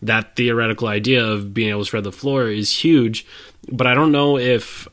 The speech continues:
I necessarily thought about it as much from, uh, I guess, a rhythm and flow perspective for an actual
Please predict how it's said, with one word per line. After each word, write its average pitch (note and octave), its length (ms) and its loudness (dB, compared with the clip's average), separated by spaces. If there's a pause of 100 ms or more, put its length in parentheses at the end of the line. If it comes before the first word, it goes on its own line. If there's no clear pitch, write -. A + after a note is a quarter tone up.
(100)
I A2+ 80 -2
necessarily A#2 640 0
thought A2 220 -2
about A2+ 260 -2
it A2+ 260 0 (300)
as A2 180 0
much A2 280 -2
from, G2+ 680 -4 (800)
uh, A2+ 200 -6 (360)
I A#2+ 80 -4
guess, C#3 160 0
a A#2 80 -2
rhythm B2+ 560 2
and G#2+ 180 0
flow A#2 360 -4
perspective C#3+ 760 -4
for A#2 220 -4
an G#2+ 80 0
actual G#2+ 680 -2